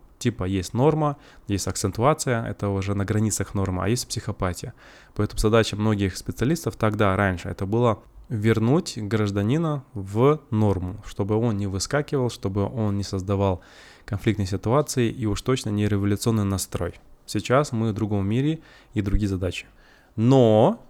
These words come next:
но, если вдруг есть травмы, насилие, побои, эмоциональный террор, а, какие-то такие П Т С Р травмы, которые вы не можете с ними справиться, то есть это все выливается в панические атаки, вы задыхаетесь, вы боитесь людей,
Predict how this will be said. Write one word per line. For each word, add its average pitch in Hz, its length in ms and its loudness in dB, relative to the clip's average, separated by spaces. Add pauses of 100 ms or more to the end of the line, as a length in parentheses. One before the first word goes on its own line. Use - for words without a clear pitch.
но, 113 480 2 (100)
если 127 440 -2
вдруг 120 380 0
есть 117 360 0
травмы, 92 540 0
насилие, 104 680 -2 (460)
побои, 107 640 2
эмоциональный 110 600 -2
террор, 98 480 -2 (1040)
а, 104 360 2 (320)
какие-то 120 400 0
такие 117 260 2
П 117 140 0
Т 120 180 2
С 110 100 -2
Р 113 140 2
травмы, 113 460 2
которые 107 320 0
вы 110 100 0
не 117 60 2
можете 107 300 0
с - 80 -6
ними 107 100 -2
справиться, 101 560 0
то 90 180 -10
есть 95 100 -6
это 101 160 -6
все 113 160 -4
выливается 110 580 0
в - 40 -10
панические 107 480 -2
атаки, 98 320 -6
вы 95 140 -6
задыхаетесь, 104 680 -2
вы 95 120 -4
боитесь 107 420 -2
людей, 101 380 -2